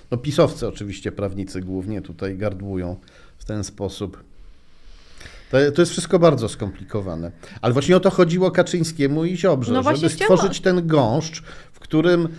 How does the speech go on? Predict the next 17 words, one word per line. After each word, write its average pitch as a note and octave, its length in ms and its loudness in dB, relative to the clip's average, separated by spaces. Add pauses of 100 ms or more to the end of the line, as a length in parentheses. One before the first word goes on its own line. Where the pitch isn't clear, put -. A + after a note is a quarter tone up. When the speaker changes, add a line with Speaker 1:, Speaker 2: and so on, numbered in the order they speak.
(140)
Speaker 1:
nawet E3 320 2
ludzie E3 300 0
śledzący E3 600 2
to C#3 160 2
z B2 100 -2
dnia B2 220 0
na E3+ 180 4
dzień B2+ 360 2
i A#2 100 -2
mający A#2+ 600 0 (360)
jakieś B2+ 360 0
pojęcie C3 480 0
o B2 80 2
prawie, A2+ 540 0
po D#3 120 -4
prostu, D3 640 -4
yy, C#3+ 800 0